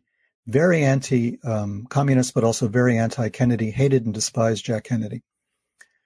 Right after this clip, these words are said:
Uh, people who worked out of his office included David Ferrie and Jack Martin, and another lawyer we can get into later called Thomas Jude Baumler. They all worked out of that particular office. Oswald was known to have the address of the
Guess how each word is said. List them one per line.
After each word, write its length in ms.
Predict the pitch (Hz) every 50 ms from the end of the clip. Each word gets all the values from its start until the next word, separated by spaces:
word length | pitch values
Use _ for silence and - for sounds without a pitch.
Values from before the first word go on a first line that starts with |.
| _ _ -
Uh, 120 | 143 123
people 320 | 120 - 180 190 190 196 139
who 120 | 139 147
worked 240 | 131 139 143 147 -
out 100 | 147 139
of 80 | 131 117
his 140 | 123 110
office 360 | 127 123 127 - 135 127 - -
included 420 | 120 117 - 135 127 120 123 107
David 320 | - 120 113 110 120 104
Ferrie 400 | - - 120 113 110 110 110 110
and 100 | 107 107
Jack 300 | 104 - 107 107 110 -
Martin, 460 | 120 113 113 120 117 - 110 104 98 - _ _ _ - _ _ _ _ _ -
and 120 | 147 120
another 300 | 120 127 143 147 143 123
lawyer 280 | 113 113 113 110 110 107
we 140 | 113 117
can 160 | - - 113 107
get 100 | 113 107
into 260 | 113 117 - 131 113
later 300 | 107 113 110 107 107 104
called 320 | - - 117 107 104 98
Thomas 520 | - - 123 113 110 107 107 - - - _ - 123
Jude 320 | 117 123 117 110 101 101
Baumler. 440 | 117 120 139 143 123 101 107 - 131
They 120 | 120 113
all 180 | 120 120 113 113
worked 260 | 113 120 113 - -
out 140 | 117 107 107
of 120 | 107 95
that 200 | - 104 101 - _ _ _ _ _ _ _ _ _
particular 500 | - 131 - - 127 - - - 104 104
office. 420 | 123 139 151 139 - - - - - _ _ _ _ _ _ _ _ _ _ _ _ _ _ _ _ _ _ _ _ _ -
Oswald 420 | 147 151 180 160 160 165 156 147
was 200 | 143 135 113 123
known 320 | 135 135 143 147 147 143 135
to 140 | - 139
have 300 | 107 110 120 120 120 110
the 140 | 110 120 113
address 480 | 117 131 131 120 123 127 123 117 - -
of 280 | 113 107 101 104 107 110
the 380 | 107 110 107 104 104 101 180